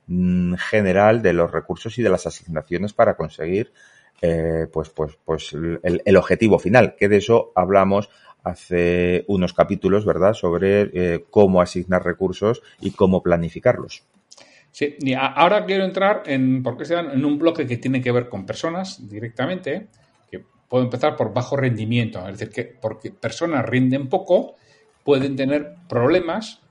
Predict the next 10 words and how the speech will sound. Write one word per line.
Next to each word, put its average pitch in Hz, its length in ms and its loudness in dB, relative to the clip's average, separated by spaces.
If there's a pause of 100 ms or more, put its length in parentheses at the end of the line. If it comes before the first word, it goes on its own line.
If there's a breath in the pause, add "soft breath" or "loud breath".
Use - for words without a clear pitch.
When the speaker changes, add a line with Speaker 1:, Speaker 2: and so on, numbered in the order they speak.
Speaker 2:
con 117 420 -4
otros, 170 580 0 (120)
y 110 60 -16
claro, 151 280 -2
que 113 80 -8
están 151 260 -4
interfiriendo 147 640 -6
en 175 80 -6
su 123 240 -6
trabajo. 123 500 -4